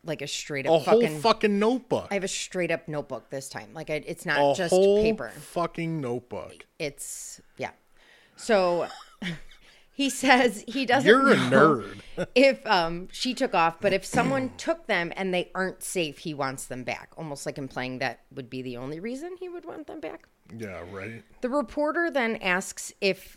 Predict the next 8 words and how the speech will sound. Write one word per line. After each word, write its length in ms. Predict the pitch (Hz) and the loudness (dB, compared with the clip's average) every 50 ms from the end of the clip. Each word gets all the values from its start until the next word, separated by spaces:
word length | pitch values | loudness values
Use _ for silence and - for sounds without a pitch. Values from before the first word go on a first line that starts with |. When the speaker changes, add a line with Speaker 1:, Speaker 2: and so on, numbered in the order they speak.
| _ _ | _ _
Speaker 1:
they 120 | - 170 170 | -6 -6 -4
had 240 | 143 165 160 147 143 | -2 -2 -4 -2 -2
an 120 | 156 - - - | -6 -8 -6 -4
argument, 580 | 170 175 165 147 123 104 98 - 147 - - - - | -4 -4 -4 -4 -10 -12 -12 -18 -18 -18 -18 -16 -10
and 280 | 175 170 170 170 175 160 | -8 -6 -4 -4 -2 0
this 260 | 190 214 226 - - | 0 0 0 -2 -8
dipshit 840 | 165 143 - - 175 151 143 - - - - 147 117 117 135 156 - _ _ | -12 -10 -4 0 0 0 0 -2 -6 -6 -4 -4 -2 -2 -4 -4 -6 _ _
says, 640 | - - - 165 147 143 135 139 143 139 135 - - | -16 -8 -4 -2 0 0 0 -2 -4 -6 -8 -14 -16